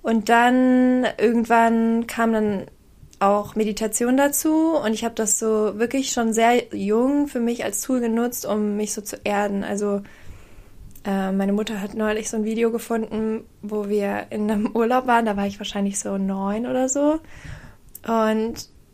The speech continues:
es ist so voll die Action und Hannah sitzt in der Ecke und meditiert. <laughs> Das ist echt witzig. Also, ja, das habe ich schon sehr, sehr früh so für mich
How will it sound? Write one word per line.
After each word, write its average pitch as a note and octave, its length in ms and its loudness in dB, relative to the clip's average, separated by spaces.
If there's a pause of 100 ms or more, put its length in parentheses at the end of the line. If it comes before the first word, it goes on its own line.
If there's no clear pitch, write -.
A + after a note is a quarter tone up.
(340)
es G#3 160 -2
ist - 80 0
so A#3 80 -4
voll A#3+ 200 -2
die A#3 120 -2
Action A#3+ 440 -2
und A#3 300 -2 (120)
Hannah A3+ 460 0
sitzt A#3 320 -4
in G#3+ 120 -2
der G#3+ 140 -2
Ecke A3 280 -4
und G3 160 -4
meditiert. B3 920 2
<laughs> - 40 2 (880)
Das C4+ 140 4
ist C4+ 140 -2
echt A#3+ 240 2
witzig. A#3+ 580 -2
Also, G#3+ 680 2 (920)
ja, B3 100 4
das A3+ 120 -2
habe A#3 100 -2
ich A#3 60 -4
schon B3 120 -2
sehr, A#3 120 0
sehr A3+ 120 -2
früh B3 380 0
so A3+ 120 -2
für A3 160 -8
mich A3 420 -6